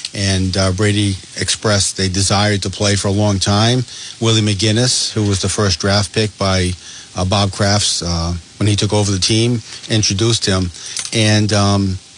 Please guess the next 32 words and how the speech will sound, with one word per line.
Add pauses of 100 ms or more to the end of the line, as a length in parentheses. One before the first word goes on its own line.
(480)
we
got
an
inside (480)
track,
and
we've
heard
this
a
couple
of
times
directly
from
Alex,
is
that
the
goal (120)
they
had
five
years
ago (680)
was
to
have, (1080)
um,
six
and
forty-six,